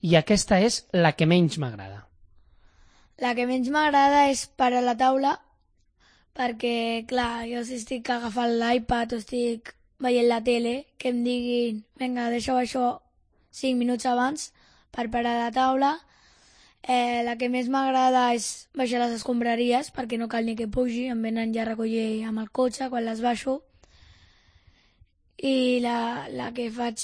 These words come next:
Speaker 2: més, la que estic més a gust també és la de baixar les escombraries.
Speaker 1: Déu-n'hi-do, quins arguments. La que més m'agrada perquè em venen a buscar amb el cotxe. Són aquestes tasques de la llar que els hi toca fer a tota la família, us ho vam explicar aquí a la Linterna de cope Catalunya i Andorra,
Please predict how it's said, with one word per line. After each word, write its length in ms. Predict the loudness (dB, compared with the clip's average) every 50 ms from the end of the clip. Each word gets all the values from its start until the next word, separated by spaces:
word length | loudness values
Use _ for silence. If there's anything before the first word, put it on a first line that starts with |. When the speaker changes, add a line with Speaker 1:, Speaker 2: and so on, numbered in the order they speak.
| -6
Speaker 2:
més, 400 | -4 -2 0 0 0 0 -2 -4 -6
la 140 | -8 -8 -8
que 140 | -8 -10 -8
estic 160 | -6 -6 -4
més 140 | -4 -4 -4
a 140 | -4 -4 -4
gust 240 | -4 -4 -6 -4 -2
també 300 | -2 0 0 0 0 -2 -2
és 80 | -2
la 160 | -4 -4 -4
de 220 | -4 -4 -6 -6 -6
baixar 260 | -8 -8 -8 -8 -6
les 160 | -6 -8 -8
escombraries. 800 | -10 -8 -6 -6 -4 -4 -4 -6 -6 -8 -8 -10 -12 -16 -18 -20 -20 -20 -20 -20 -20 -20 _ _ _ _ _
Speaker 1:
Déu-n'hi-do, 560 | -4 2 4 6 8 8 8 6 6 4 2 0 0
quins 240 | 0 0 2 2 2
arguments. 560 | 2 0 0 -2 -4 -4 -4 -6 -8 -10 -12 -12 -6
La 240 | -4 -2 -2 -2 -2
que 160 | -2 -2 0
més 240 | 2 4 4 4 2
m'agrada 480 | 2 0 0 0 2 2 2 2 0 -2 -4
perquè 240 | -6 -8 -8 -8 -6
em 80 | -4
venen 260 | -2 0 0 0 0
a 60 | 0 -2
buscar 400 | -6 -8 -10 -6 -6 -4 -4 -6 -8 _ -20 -20 -20 -20 -20 _
amb 220 | -4 -2 -2 0 -2
el 220 | -4 -4 -6 -6 -4
cotxe. 200 | -2 -2 0 0
Són 160 | 2 4 6 6
aquestes 340 | 6 6 4 2 0 0 0
tasques 340 | 0 0 2 0 0 0 2
de 80 | 2 2
la 80 | 2 4
llar 180 | 4 4 2 2
que 140 | 2 0 0
els 160 | 0 0 -4
hi 80 | -6 -2
toca 240 | 0 2 2 2 2 2
fer 160 | 0 0 0
a 40 | 0
tota 240 | 0 0 2 2 2
la 80 | 2 0
família, 380 | -2 -4 -4 -2 0 2 2 2
us 100 | 2 0
ho 80 | -2
vam 100 | -2 -4
explicar 320 | -4 -6 -6 -8 -6 -6 -4
aquí 140 | -4 -2 -2
a 60 | -2
la 80 | -2
Linterna 420 | -4 -6 -6 -6 -4 -4 -4 -4 -4
de 80 | -6
cope 180 | -6 -4 -4 -4
Catalunya 480 | -2 -2 -4 -2 -2 -2 -2 -2 -2 -2
i 80 | -2
Andorra, 400 | -2 -2 -2 0 2 4 4 2